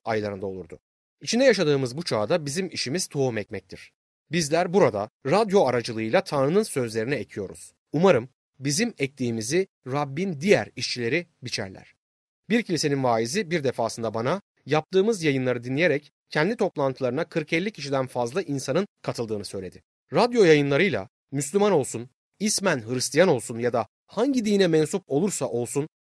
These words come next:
binlerce insana ulaşabilme ayrıcalığımız vardır. Rabbin sözünü radyo yoluyla dinleyen bu insanlar Rabbin sözünden aldıkları bereketlerden sonra bu sözleri sürekli olarak duyup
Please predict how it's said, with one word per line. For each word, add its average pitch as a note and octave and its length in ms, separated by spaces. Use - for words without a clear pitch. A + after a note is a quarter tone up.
binlerce E3 560
insana B2 500
ulaşabilme C3 680
ayrıcalığımız G2+ 600
vardır. F2+ 320
Rabbin E3 300
sözünü D3+ 460
radyo D#3+ 340
yoluyla B2 500
dinleyen B2 380
bu F3 80
insanlar C#3 480
Rabbin C3+ 360
sözünden C3 560
aldıkları B2 480
bereketlerden B2 680
sonra G#2+ 400
bu D#3 140
sözleri A#2+ 500
sürekli F#3+ 460
olarak B2 400
duyup B2+ 220